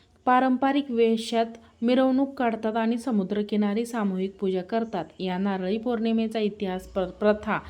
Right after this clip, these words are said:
परंपरा जाणून घेतल्यानंतर काही उपायही करायचे आहेत. पौर्णिमेला करायचे काही विशेष उपाय आहेत.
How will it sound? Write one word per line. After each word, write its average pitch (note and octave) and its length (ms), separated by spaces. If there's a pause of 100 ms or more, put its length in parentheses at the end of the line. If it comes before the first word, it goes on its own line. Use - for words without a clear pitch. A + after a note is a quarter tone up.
(320)
परंपरा C#4 520
जाणून A3 360
घेतल्यानंतर G3+ 640
काही G3+ 300
उपायही G3+ 560
करायचे A3 460
आहेत. G#3 260 (520)
पौर्णिमेला C#4+ 520
करायचे A3+ 500
काही A3+ 280
विशेष G#3 400
उपाय G#3+ 320
आहेत. F3 280